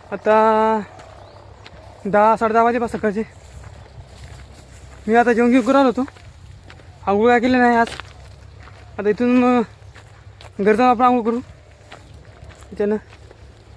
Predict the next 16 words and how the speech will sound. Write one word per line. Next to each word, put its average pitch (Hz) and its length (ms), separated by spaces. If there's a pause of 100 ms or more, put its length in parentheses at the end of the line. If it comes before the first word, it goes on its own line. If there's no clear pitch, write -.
(880)
चला 254 140
मग 269 60
आता 254 140
जाऊ 254 140
आता 247 280
डायरेक्ट 226 320
घरीच 214 160
मग, 202 80 (720)
हो 214 60
का 202 60
नाही? 160 100 (1400)
तर 214 100
आता 226 220
आपल्याला 233 260
समजा 226 200
अजून 220 220